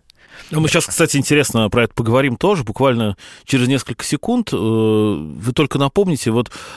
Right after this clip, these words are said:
э, затравка уже была в течение этих десяти минут. Э, мы поняли, что социальный, э, отдел церкви занимается огромным, э, количеством разных вопросов. Благотворительность, милосердие,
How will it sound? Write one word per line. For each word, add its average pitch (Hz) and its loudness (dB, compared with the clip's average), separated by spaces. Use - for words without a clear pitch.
э, 110 4
затравка 139 0
уже 117 0
была 151 2
в - -8
течение 113 -2
этих 101 -6
десяти 110 -2
минут. 160 0
Э, 110 2
мы 143 2
поняли, 175 2
что 107 0
социальный, 110 0
э, 98 -4
отдел 117 0
церкви 131 0
занимается 123 -2
огромным, 131 2
э, 107 0
количеством 113 -2
разных 101 0
вопросов. 107 -4
Благотворительность, 117 -2
милосердие, 117 0